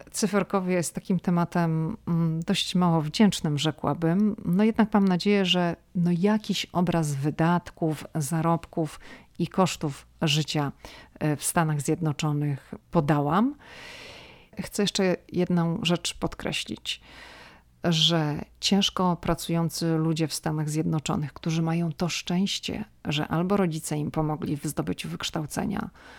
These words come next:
czyli oszczędzali dla nich na college od małego,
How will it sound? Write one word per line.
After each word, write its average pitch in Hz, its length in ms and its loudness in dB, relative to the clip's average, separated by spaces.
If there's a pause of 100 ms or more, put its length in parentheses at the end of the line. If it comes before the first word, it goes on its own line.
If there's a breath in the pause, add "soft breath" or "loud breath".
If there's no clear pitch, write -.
(440 loud breath)
czyli 160 500 2
oszczędzali 160 680 0
dla 160 180 2
nich 147 380 -4 (260)
na 160 200 2
college - 440 0
od 160 100 -2
małego, 156 560 0